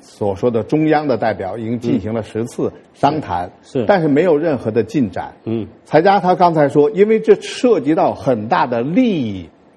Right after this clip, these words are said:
Speaker 2: 嗯。
Speaker 1: 有很大的利益集团掺和在其中。
Speaker 2: 是。
Speaker 1: 他说在中国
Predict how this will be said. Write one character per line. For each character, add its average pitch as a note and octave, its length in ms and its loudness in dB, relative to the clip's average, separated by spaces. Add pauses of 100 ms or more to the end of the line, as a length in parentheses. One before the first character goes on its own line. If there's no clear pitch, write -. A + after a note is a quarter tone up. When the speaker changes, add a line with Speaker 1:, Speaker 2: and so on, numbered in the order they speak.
(160)
Speaker 2:
嗯。 A#2 100 -4
Speaker 1:
有 D#3+ 140 4
很 B2+ 300 0
大 F#3 180 2
的 B2+ 120 0
利 G3 300 2
益 A#2 60 2
集 D3+ 200 -2
团 A2 320 -2 (340)
掺 C#3+ 280 0
和 A#2 140 -2
在 G#2+ 180 0
其 - 180 -8
中。 C3 240 0 (160)
Speaker 2:
是。 C#3 220 -6
Speaker 1:
他 C3+ 80 4
说 E3+ 80 6
在 E3+ 220 2
中 G#3 260 0
国 A#2+ 340 2